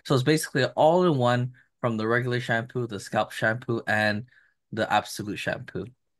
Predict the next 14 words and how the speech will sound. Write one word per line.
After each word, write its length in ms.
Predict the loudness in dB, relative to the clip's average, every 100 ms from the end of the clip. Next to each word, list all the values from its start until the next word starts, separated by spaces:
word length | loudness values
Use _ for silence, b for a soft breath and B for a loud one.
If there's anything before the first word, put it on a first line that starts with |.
| _ -2
right? 220 | -2 -2 -6 _ _ B B B
The 120 | 2 4
next 320 | 4 2 0
one 320 | 0 0 -4 _ _ _ _ _ _ -4
is, 340 | -2 -2 0
uh, 180 | 2 4
Atum 480 | 2 0 0 2 2
Root 260 | 0 -2
Vital, 520 | 0 0 -2 -4 -6 -12 _ _ -2
uh, 220 | 0 -2
Scalp 420 | -2 0 0 0
and 120 | -6
Hair 220 | -2 -2
Pack. 320 | 0 -4 -4